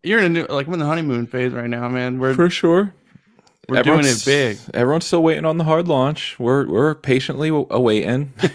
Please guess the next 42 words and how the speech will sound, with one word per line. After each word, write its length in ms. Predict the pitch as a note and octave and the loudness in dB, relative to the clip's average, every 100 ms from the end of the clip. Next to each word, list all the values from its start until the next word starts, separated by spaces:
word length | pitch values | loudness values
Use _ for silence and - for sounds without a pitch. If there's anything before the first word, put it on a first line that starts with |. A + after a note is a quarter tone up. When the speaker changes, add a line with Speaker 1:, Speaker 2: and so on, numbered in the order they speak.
| - - - | -6 -18 -8
Speaker 2:
<laughs> 0 | |
Speaker 1:
<laughs> 840 | F#3 - - _ - - - _ - | -8 -8 -12 _ -18 -18 -20 _ -10
Patiently 480 | A2+ B2 - E3+ | -6 -6 -4 -2
waiting. 520 | F3+ C#3+ B2 A#2+ A#2+ B2+ _ - | 0 0 0 0 -4 -6 _ -12
Speaker 2:
Yeah. 260 | F2 D#2 A#2+ - _ _ - | -8 -8 -8 -14 _ _ -4
Speaker 1:
Um. 460 | A#2+ A2+ A2 G#2+ | 0 2 2 -2
So, 460 | G#2 B2 G#2+ G#2+ G2 _ _ _ _ _ _ _ _ _ - | -4 0 0 0 -6 _ _ _ _ _ _ _ _ _ -6
yeah, 200 | C3+ G2+ | -4 -2
I 60 | G#2 | -4
gotta 240 | A2+ A2 | -4 -4
get 140 | G#2 | -6
back 180 | G2+ G2+ | -6 -6
my 80 | G#2 | -6
routine, 480 | F#2 F#2 G#2+ G2+ F#2+ | -8 -8 -8 -8 -8
and 120 | G#2+ | -6
then 80 | A2 | -4
when 100 | G#2+ | -4
I 60 | |
go 100 | G#2 | -4
back 200 | G2+ F#2+ | -4 -6
to 80 | G2 | -8
Philly, 200 | G2+ F#2 | -12 -10
I 20 | |
have 100 | F2+ | -10
to 80 | - | -14
stay 300 | D2 - F2 | -20 -12 -10
in 100 | E2 | -10
my 100 | D2 | -14
routine. 460 | G1+ - - - - _ - | -16 -18 -20 -20 -20 _ -16
That's 240 | - - | -16 -16
the 120 | - | -20
thing. 300 | - - - _ _ _ _ - | -20 -20 -20 _ _ _ _ -4
Speaker 2:
That's 340 | F#2+ G2 - | -2 -2 -4
gonna 140 | A#2 | -8
be 120 | B2+ D3 | -6 -6
tough, 340 | - E3 D#3+ | -4 -4 -4
dude. 380 | - A2 G#2 - | -6 -4 -4 -10
You, 180 | - G#2 | -10 -8
you 340 | G#2+ B1 A2+ | -8 -6 -4
and 160 | A2+ B2+ | -4 -4
the, 180 | A#2+ B2 | -4 -2
um, 500 | A#2 G#2+ G#2+ G2+ | -2 -2 -4 -8